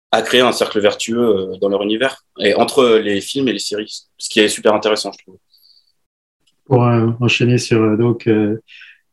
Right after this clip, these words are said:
Speaker 2: une série, euh, encore plus connectée, euh, euh, à l'univers M C U jusqu'ici présent. Alors, on va parler de Loki maintenant, qui est la troisième série proposée, euh, par Marvel.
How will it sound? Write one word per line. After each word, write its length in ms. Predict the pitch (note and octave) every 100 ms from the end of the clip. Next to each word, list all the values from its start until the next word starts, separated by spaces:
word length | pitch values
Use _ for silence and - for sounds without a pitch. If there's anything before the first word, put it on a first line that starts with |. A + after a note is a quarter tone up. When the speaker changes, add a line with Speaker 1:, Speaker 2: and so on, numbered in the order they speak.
| -
Speaker 2:
une 420 | A2 G#2 B2 A2
série, 400 | - A#2 A2 A2+
euh, 220 | G#2+ G2+ - _ -
encore 340 | A2 A2+ -
plus 220 | - C#3+
connectée, 720 | C#3+ C3 B2+ B2 - C#3+ C3+ A#2
euh, 380 | G#2+ G#2+ A2 -
euh, 280 | B2 A2 G#2 A2
à 100 | A#2
l'univers 440 | A2+ A2+ A2 A2 G#2+
M 120 | G2+
C 220 | - -
U 240 | A2+ G#2+
jusqu'ici 500 | G2 G#2+ - A2+ A2+
présent. 300 | - A#2 A#2 E3 - - - - -
Alors, 180 | A2 G#2+
on 140 | G#2+
va 40 |
parler 280 | G2+ G#2 A2
de 80 | G#2
Loki 540 | G2+ G#2 A2 - G3+
maintenant, 400 | D#3 A#2 D3+ F3
qui 200 | F3+ -
est 60 | A2+
la 100 | G2+
troisième 560 | - B2+ C3+ A#2+ C3+ B2
série 320 | - A2+ A2+
proposée, 480 | A2 F#2+ A#2 E3+ F3+ _ - - -
euh, 680 | A#2 A2+ G#2 G2+ G2+ G2+ G2+
par 200 | G2 G2+
Marvel. 480 | G#2 G2+ B2+ D#3